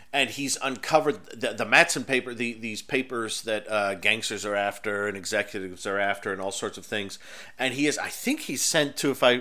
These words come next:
remember correctly, Texas. And this is sort of one of those episodes that, like, Cannon used to get a lot. Well, I think we mentioned it in there, like, where, um, he's sent to,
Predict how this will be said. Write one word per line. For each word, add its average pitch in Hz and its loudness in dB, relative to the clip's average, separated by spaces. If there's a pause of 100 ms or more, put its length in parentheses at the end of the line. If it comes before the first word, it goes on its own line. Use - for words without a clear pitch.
remember 165 0
correctly, 107 0
Texas. - 2 (600)
And 143 6
this 156 4
is 139 2
sort 160 6
of 139 0
one 147 2
of 139 -2
those 135 2
episodes 135 4
that, 123 -4
like, 113 -4
Cannon 135 2
used 135 -4
to 143 -4
get 135 0
a - 2
lot. 135 2
Well, 110 6 (240)
I 113 -4
think 151 -8
we 120 -6
mentioned 113 -6
it 110 -6
in 104 -8
there, 101 -4 (260)
like, 131 2
where, 120 2 (240)
um, 113 4
he's 117 -4
sent 131 4
to, 117 2